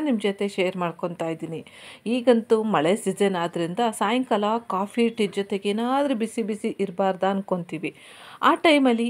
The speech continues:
ಈ ಥರ ಸ್ನ್ಯಾಕ್ಸ್ ಮಾಡ್ಕೊಳ್ಳಿ. ಮಕ್ಕಳಿಗೆ ಸ್ನ್ಯಾಕ್ಸ್ ಬಾಕ್ಸ್ ಕೂಡ ನೀವು ಹಾಕ್ಕೊಡ್ಬೋದು. ಅಷ್ಟು ಟೇಸ್ಟಿಯಾಗಿ, ರುಚಿಯಾಗಿ ಇರುತ್ತೆ. ಮತ್ತು ಮಾಡೋದು ಕೂಡ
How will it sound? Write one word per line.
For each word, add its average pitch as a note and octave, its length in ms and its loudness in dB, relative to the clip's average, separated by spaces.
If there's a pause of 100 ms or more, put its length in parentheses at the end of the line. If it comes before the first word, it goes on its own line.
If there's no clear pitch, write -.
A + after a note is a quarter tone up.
(140)
ಈ - 20 0 (120)
ಥರ A3 100 2 (120)
ಸ್ನ್ಯಾಕ್ಸ್ F#3 460 -6
ಮಾಡ್ಕೊಳ್ಳಿ. F3+ 380 0 (160)
ಮಕ್ಕಳಿಗೆ G3 420 -2 (120)
ಸ್ನ್ಯಾಕ್ಸ್ F3+ 440 -2 (120)
ಬಾಕ್ಸ್ F#3+ 320 -6
ಕೂಡ F#3 100 -6 (140)
ನೀವು F#3+ 180 -4 (120)
ಹಾಕ್ಕೊಡ್ಬೋದು. E3 640 -2 (520)
ಅಷ್ಟು D4 260 2 (120)
ಟೇಸ್ಟಿಯಾಗಿ, A#3 600 4
ರುಚಿಯಾಗಿ F#3+ 600 -2
ಇರುತ್ತೆ. F3 280 -2 (440)
ಮತ್ತು G3+ 240 0 (400)
ಮಾಡೋದು F3+ 380 0
ಕೂಡ G3+ 100 0